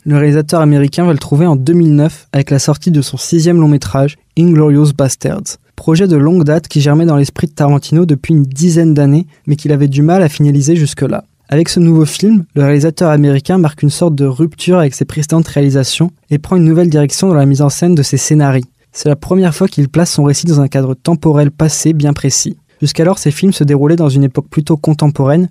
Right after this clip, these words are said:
ou dans un monde proche de celui que nous connaissons. Mais à partir de ce film, la filmographie de Tarantino va plonger dans le passé et prendre place et s'écrire dans des époques au fort contexte historique. Ainsi, Inglourious Basterds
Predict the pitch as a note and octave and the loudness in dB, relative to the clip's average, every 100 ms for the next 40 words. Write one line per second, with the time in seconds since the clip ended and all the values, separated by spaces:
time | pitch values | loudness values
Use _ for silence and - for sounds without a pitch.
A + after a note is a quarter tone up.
0 | - D3+ C#3+ D3 D#3 D3+ - - F3+ E3+ | -4 0 2 2 2 0 -2 -2 0 0
1 | D3 - E3 D#3 C#3+ D3+ D3 - C#3 B2+ | -2 -2 -2 -2 0 2 0 0 -4 -4
2 | _ - C#3+ E3 - F#3 D#3+ - - F3 | _ -4 -2 -2 -2 0 0 -2 -2 0
3 | G#3+ G3+ C#3+ - E3 D#3 D3+ F3+ - D3 | 0 0 -4 0 0 2 0 -4 -2 -2
4 | C#3+ D#3+ F3+ C3+ - E3 E3 D#3 C#3 - | 0 0 2 0 0 0 2 2 0 0
5 | D3 - C#3+ E3 - _ C#3+ - F3+ F3+ | -2 0 -4 -4 -8 _ -6 -4 0 2
6 | D#3+ D#3+ F3 - C#3+ - D3+ - F3+ D#3 | 0 0 -2 -2 -4 -2 -4 0 0 2
7 | C#3 C3 D3 D3+ E3+ - C#3+ B2+ - F3 | 2 2 0 0 -4 -2 -6 -4 -4 -4
8 | - D3 D#3+ - D#3 - D3 B2+ - - | -2 -2 -2 -4 -6 -4 -2 -2 -6 -14
9 | - _ _ D3+ D#3 - D#3 F3+ _ - | -20 _ _ -2 -2 0 -4 -4 _ -2
10 | E3 D#3+ D#3+ C#3+ C3+ D3 D3 D3 D#3+ | 0 2 4 2 0 -2 -2 -2 -2